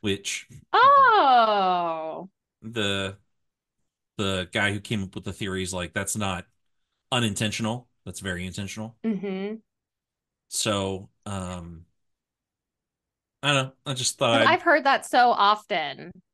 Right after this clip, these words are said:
Speaker 2: and I never knew where it was from. That's very, that tickles me. I like that.
Speaker 1: Yeah. So, uh,
Speaker 2: It's kind of curious that Santa Claus can't become the king, 'cause it seems like he would do quite a good job.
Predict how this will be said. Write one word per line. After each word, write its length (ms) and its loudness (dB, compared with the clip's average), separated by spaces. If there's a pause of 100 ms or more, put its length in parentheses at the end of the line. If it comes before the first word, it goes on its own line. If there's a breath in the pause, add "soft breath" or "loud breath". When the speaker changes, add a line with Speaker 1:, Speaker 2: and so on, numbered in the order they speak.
(220)
Speaker 2:
and 100 0
I 80 4
never 320 4
knew 200 -2
where 220 0
it 40 -4
was 120 -10
from. 280 -4
That's 220 -4
very, 680 -2 (380)
that 260 -8
tickles 340 -8
me. 240 -14 (160)
I 120 -4
like 200 -4
that. 200 -4 (560)
Speaker 1:
Yeah. 220 2 (1900)
So, 340 0
uh, 500 0
Speaker 2:
It's 120 -6
kind 200 0 (240)
of 80 -14 (320)
curious 560 2
that 380 2 (100)
Santa 380 -6
Claus 360 -6
can't 240 -6
become 320 -4
the 80 -8
king, 280 -6
'cause 120 -14
it 120 -8
seems 200 -8
like 140 -6
he 140 -4
would 140 -10
do 160 -6
quite 220 2
a 40 -4
good 180 -4
job. 380 0